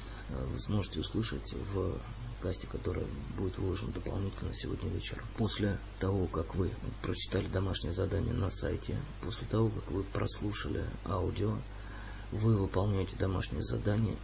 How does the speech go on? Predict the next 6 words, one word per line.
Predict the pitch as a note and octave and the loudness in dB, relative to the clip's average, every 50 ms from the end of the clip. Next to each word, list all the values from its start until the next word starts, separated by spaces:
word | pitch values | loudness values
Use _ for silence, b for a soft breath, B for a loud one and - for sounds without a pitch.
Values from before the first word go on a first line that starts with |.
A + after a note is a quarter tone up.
| - | 0
и | - A2+ A2 | 2 2 4
результаты | A2+ A2 F#2+ - - F2+ F2+ - - - G2 F#2+ - - - - - - - | 4 4 2 2 0 -2 -4 -2 0 0 0 0 0 -4 -8 -8 -8 -4 0
обязательно | - A2 G2+ F2+ F2 F2+ F2+ F2+ F2+ - - - F#2 G2 G2 F#2+ - - E2+ E2+ - - - | 2 2 2 2 0 0 0 0 0 0 -2 0 0 0 0 0 -2 -4 -4 -4 -4 -4 -4
заходите | - F#2 G#2+ G#2 - - A2+ A2 F2 E2+ - - | 0 2 2 2 2 2 2 2 2 0 -2 -2
на | F#2 F#2+ F#2 F#2 | -2 -2 -2 0
сайт | - - - A2 A#2 A#2 | 0 2 4 4 2 2